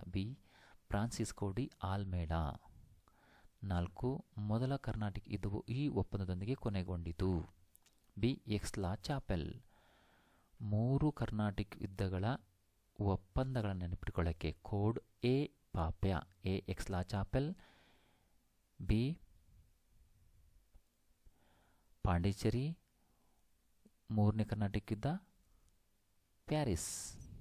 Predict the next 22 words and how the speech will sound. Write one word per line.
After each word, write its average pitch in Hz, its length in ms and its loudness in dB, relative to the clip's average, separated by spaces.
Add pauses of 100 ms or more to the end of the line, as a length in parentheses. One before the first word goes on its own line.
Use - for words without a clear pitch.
(320)
ಹೀಗೆ. 90 280 -4 (720)
ಇನ್ನು 117 240 -2
ಐದನೇ 127 380 -2
ಪ್ರಶ್ನೆ, 123 480 -4 (460)
ಬಂಗಾ-, 135 540 0
ಆ, 110 240 -2 (140)
ಬಂಗಾಳದಲ್ಲಿ 117 720 0
ಬ್ರಿಟಿಷರಿಗೆ 104 640 -4 (720)
ಮುಕ್ತ 127 200 -4
ವ್ಯಾಪಾರ 120 420 0
ಮಾಡಲು 98 380 -2
ದಸ್ತಕಗಳನ್ನು 104 640 -2
ನೀಡಿದ 95 280 -4
ಮೊಘಲ್ 95 540 -2
ದೊರೆ. 80 400 -2 (640)
ಡಿ. 127 320 -2
ಫಾರೂಕ್ 127 320 0
ಶಿಯಾರ್. 127 420 -2 (1500)
ಇನ್ನು 104 240 0
ಒಂದು 98 220 0
ಅಂಕದ 95 260 -2
ಪ್ರಶ್ನೆಗಳು. 101 640 -2